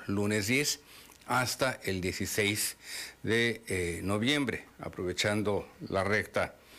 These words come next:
de la, eh, u-, la primera quincena del mes.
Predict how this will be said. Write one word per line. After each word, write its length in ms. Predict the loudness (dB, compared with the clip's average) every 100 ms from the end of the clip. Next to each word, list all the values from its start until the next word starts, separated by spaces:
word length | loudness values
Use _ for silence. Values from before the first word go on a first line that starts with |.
| -20 -20 -12 -4
de 580 | -2 0 2 2 0 -2
la, 420 | -2 -2 -2 -4 -6
eh, 340 | -6 -4 -6 -12 -6
u-, 140 | -6 -6 -10 6
la 120 | 6
primera 280 | 8 4 4
quincena 520 | 2 4 4 2 0 -4 -14 -4
del 320 | 2 4 6
mes. 500 | 4 4 2 -2